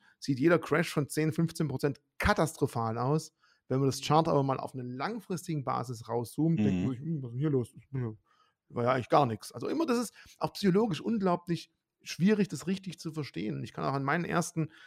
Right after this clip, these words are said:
Speaker 1: Jahren an der Börse mich erinnern, wie unglaublich nervös ich war, wenn der Markt bei wirklich zehn, fünfzehn Prozent in den Keller gefallen ist,
Speaker 2: Mhm.
Speaker 1: wo man einfach gesagt hat, „Oh Gott, oh Gott, jetzt habe ich endlich mal ein paar Euro zusammengespart.“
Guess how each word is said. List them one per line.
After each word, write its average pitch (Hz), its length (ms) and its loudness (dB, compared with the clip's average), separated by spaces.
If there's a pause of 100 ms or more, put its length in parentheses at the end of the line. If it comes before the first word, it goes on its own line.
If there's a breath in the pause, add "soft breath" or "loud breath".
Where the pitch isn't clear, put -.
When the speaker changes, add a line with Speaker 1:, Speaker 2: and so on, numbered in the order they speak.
(160 soft breath)
Speaker 1:
Jahren 175 400 6
an 156 120 2
der 139 80 4
Börse 175 340 2
mich 160 100 0
erinnern, 156 540 0
wie 131 240 -8
unglaublich 117 600 -2
nervös 117 380 -6
ich 113 160 -12
war, 107 220 -4
wenn 117 60 -6
der 117 80 -4
Markt 120 320 -4
bei 120 120 -8
wirklich 143 300 -12
zehn, - 240 -6
fünfzehn 143 440 -10
Prozent 135 360 -10
in 127 60 -8
den 117 80 -8
Keller 139 200 -4
gefallen 110 400 -8
ist, 135 220 -12 (180 soft breath)
Speaker 2:
Mhm. 110 220 2
Speaker 1:
wo 98 60 0
man 135 100 2
einfach 135 180 -6
gesagt 135 220 -2
hat, - 100 -4
„Oh 135 100 0
Gott, 143 160 4
oh 143 60 0
Gott, 127 220 0
jetzt 135 120 -6
habe 147 120 -2
ich - 80 -6
endlich 160 260 2
mal 147 140 8
ein 135 80 4
paar 147 160 8
Euro 160 200 12
zusammengespart.“ 143 760 2